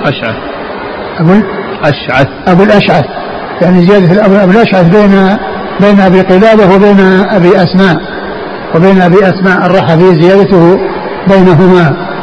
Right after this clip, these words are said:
Speaker 2: وهو يعني يروي عن، عن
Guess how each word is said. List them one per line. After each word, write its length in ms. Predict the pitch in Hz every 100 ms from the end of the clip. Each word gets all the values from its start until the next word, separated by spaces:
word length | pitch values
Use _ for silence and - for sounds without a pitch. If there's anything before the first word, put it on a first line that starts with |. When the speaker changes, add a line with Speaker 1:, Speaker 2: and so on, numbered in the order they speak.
| - - - -
Speaker 2:
وهو 560 | 247 196 208 208 202 - 233
يعني 280 | 196 185
يروي 580 | 180 208 247 196 180 185 - -
عن، 240 | 143 190 196
عن 580 | 196 180 190 185 185